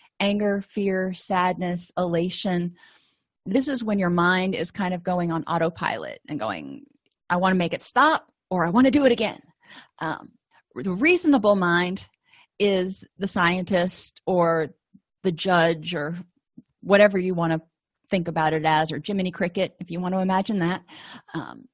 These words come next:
is mind-driven. It's the detective. It's more like a robot. It's, the feelings don't matter. It's thinking about what's the l-, next logical choice. And it's not paying attention to, you know, sometimes the most logical t-, choice isn't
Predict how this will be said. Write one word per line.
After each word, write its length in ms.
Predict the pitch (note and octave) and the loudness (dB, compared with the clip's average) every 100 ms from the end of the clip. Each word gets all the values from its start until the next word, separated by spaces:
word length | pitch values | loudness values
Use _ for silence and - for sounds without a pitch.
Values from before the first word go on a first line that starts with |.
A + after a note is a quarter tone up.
| _ _ _ _ _ | _ _ _ _ _
is 180 | B3+ G#3+ | -2 2
mind-driven. 640 | A3+ G#3+ A#3+ G3 C3 D#2+ - | 2 4 4 0 -2 -4 -8
It's 160 | G3 - | -8 -4
the 100 | F#3+ | -6
detective. 800 | G3 A#3 G#3+ - - - - _ | -4 0 -2 -2 -12 -12 -14 _
It's 180 | F#3+ G3+ | -10 -6
more 140 | G3+ | -2
like 180 | G3+ G3+ | -2 -2
a 80 | G3+ | -4
robot. 520 | F#3+ F#3+ F#3 D3+ B2+ | 0 0 2 0 0
It's, 260 | F#3 - - _ | -4 -10 -18 _
the 80 | F3 | -12
feelings 500 | - C#4 E4 D4+ B3 | 0 4 6 4 4
don't 220 | G#3+ F#3 | 0 -2
matter. 420 | F#3 E3 - F#3+ - | -2 -2 -4 -6 -6
It's 140 | G3 | -4
thinking 280 | A#3 A3+ A3 | -4 -2 0
about 240 | G3+ F#3+ | 2 2
what's 180 | A3 - | 2 -2
the 120 | G#3 | -4
l-, 160 | G3 F3+ | -4 -4
next 340 | G3 A3 B3+ - - | 0 0 0 -10 0
logical 520 | F3 F#3 A3 F#3+ G3 | 2 2 0 -6 -8
choice. 640 | - F3 D#3 - - - - - - - - _ _ | -8 -6 -6 -6 -12 -14 -16 -20 -20 -20 -20 _ _
And 180 | G#3+ G#3+ | 0 0
it's 160 | - | -2
not 300 | A3+ A3+ A3+ | -4 -2 -4
paying 300 | - A#3+ A3 | -4 -4 -2
attention 500 | G3+ - G#3+ A3 F#3+ | -6 -6 -4 -4 -6
to, 260 | F#3+ F3 - _ _ _ _ | -6 -8 -10 _ _ _ _
you 140 | - | -16
know, 60 | - | -12
sometimes 920 | - - F#4 G4+ D4+ C#4+ C#4 C4+ - - _ | -6 -2 -2 2 4 4 4 2 0 -14 _
the 140 | F#3 G3 | -4 -2
most 400 | F#3+ G3 A#3+ B3 | 2 2 2 2
logical 420 | B3 B3 C4+ B3 | 2 2 -2 -4
t-, 140 | - - - | -4 -10 -2
choice 480 | C#4+ C#4 C4+ - - - | 4 4 4 0 -4 0
isn't 340 | A#3 B3 | 2 0